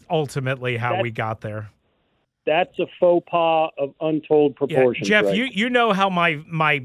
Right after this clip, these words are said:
Speaker 1: warped brain works. It, it doesn't work very well to begin with, but when we start kinda extrapolating things, I had no idea. I was horrified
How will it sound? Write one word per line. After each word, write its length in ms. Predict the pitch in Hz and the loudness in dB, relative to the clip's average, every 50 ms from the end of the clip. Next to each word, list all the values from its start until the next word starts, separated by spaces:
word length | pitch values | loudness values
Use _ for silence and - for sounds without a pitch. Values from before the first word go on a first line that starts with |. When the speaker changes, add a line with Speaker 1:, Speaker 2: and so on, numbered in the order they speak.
| 123 - - 160 | -8 -16 -12 -12
Speaker 1:
warped 520 | 143 123 135 143 170 180 180 - - - | -10 -6 -2 0 0 0 -2 -6 -12 -16
brain 420 | 135 120 147 160 160 160 165 160 | -8 -4 -2 0 0 0 -2 -2
works. 540 | 147 151 156 175 196 - - - - - - - - | -2 -2 -2 -2 -4 -4 -8 -8 -8 -8 -10 -8 -6
It, 180 | 165 175 185 180 | -6 -6 -4 -4
it 180 | 170 165 156 | -6 -6 -4
doesn't 260 | - 240 247 220 196 170 | -4 -4 -2 -2 -2 -2
work 240 | 165 160 147 - | -2 -2 -2 -4
very 340 | - 113 139 147 147 139 135 | -6 -4 -2 -2 0 -2 -4
well 320 | 127 117 135 135 147 147 139 | -4 -2 -2 0 0 0 -2
to 60 | 131 | -4
begin 340 | 123 120 110 127 131 139 160 | -6 -6 -4 -4 -4 -4 -4
with, 380 | 180 208 220 - - - - - 123 - | -6 -6 -8 -10 -12 -20 -20 -20 -10 -8
but 320 | 147 135 123 123 127 - _ _ _ _ _ _ | -6 -6 -6 -6 -10 -12 _ _ _ _ _ _
when 560 | - 131 135 139 139 135 131 135 135 127 127 123 | -10 -6 -4 -2 -2 -2 -2 -4 -4 -6 -6 -6
we 480 | 127 131 131 131 127 123 123 120 107 - _ - _ _ _ _ | -6 -6 -6 -8 -10 -10 -10 -10 -10 -12 _ -20 _ _ _ _
start 480 | - - - 175 170 165 170 170 - | -16 -8 -4 -2 0 0 -2 -4 -6
kinda 500 | - 165 170 160 156 147 143 135 131 120 - _ _ _ _ _ _ - | -6 -4 -2 0 0 0 0 -2 -4 -6 -8 _ _ _ _ _ _ -12
extrapolating 880 | - - - - 190 160 160 170 - 196 175 196 196 196 196 190 180 | -10 -8 -4 -2 0 0 0 -2 -4 -4 -2 -2 0 0 0 -2 -2
things, 240 | 180 196 196 190 175 202 | 0 -2 -2 -2 -2 0
I 160 | 180 196 233 247 | 0 2 2 4
had 260 | 220 214 208 165 156 | 2 2 2 0 -2
no 360 | 170 170 170 180 180 180 180 | -4 -2 0 0 0 2 2
idea. 480 | 175 165 165 156 135 139 147 143 127 123 | 2 2 0 0 -2 -4 -4 -4 -2 0
I 180 | 139 170 202 | 2 2 2
was 160 | 196 165 - - | 2 0 -2 -4
horrified 1400 | 92 - - - - - - - - 220 233 240 220 196 170 151 135 - - - 127 104 87 80 87 95 92 - | -6 -6 -8 -10 -10 -8 -8 -6 -2 2 4 4 4 4 2 0 -4 -6 -6 -6 -6 -6 -6 -10 -12 -16 -18 -18